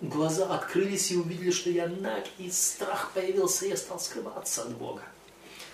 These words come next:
Смотрим дальше. <clears throat> Человек с развращенным сердцем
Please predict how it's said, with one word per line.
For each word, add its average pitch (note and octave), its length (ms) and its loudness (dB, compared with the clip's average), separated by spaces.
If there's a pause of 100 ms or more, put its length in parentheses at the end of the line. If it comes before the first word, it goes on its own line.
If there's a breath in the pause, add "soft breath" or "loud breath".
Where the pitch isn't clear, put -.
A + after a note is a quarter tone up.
(1200 loud breath)
Смотрим B2 360 2
дальше. G2+ 360 -2 (220)
<clears throat> - 1300 -6
Человек C3+ 400 4
с - 60 -2
развращенным A#2 540 2
сердцем - 400 2